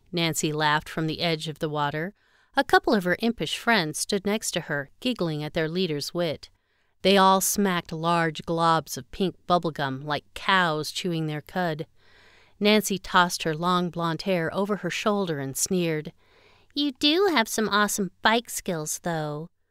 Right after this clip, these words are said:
Her friends thought this was also a hilarious thing to say, because they flew into a new fit of laughter.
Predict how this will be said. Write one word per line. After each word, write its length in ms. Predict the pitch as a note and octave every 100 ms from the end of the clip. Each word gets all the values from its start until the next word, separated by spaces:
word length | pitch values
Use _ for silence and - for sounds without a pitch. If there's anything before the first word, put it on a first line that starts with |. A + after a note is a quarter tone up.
| _ _ _ _
Her 140 | - G#3
friends 400 | - G#3+ G3 -
thought 220 | E3+ D3+ _
this 420 | F#4 C4 A3 -
was 200 | C#4+ D#4 -
also 520 | G4+ A4+ A4 - G#3+
a 60 | D#3
hilarious 600 | D#3+ D3+ D#3 D3 C#3+ C#3+
thing 220 | - D3
to 80 | D3+
say, 340 | - D#3+ A#2+ C#3 _ _
because 380 | - - A#3 G#3+
they 220 | - C#4
flew 240 | D4+ A#3 G3+
into 280 | G#3 - B3+
a 80 |
new 420 | B3 B3+ C#4+ B3+ G#3
fit 240 | - G3+
of 120 | G3+
laughter. 720 | G#3+ A3+ A#3+ A#3 - C3 -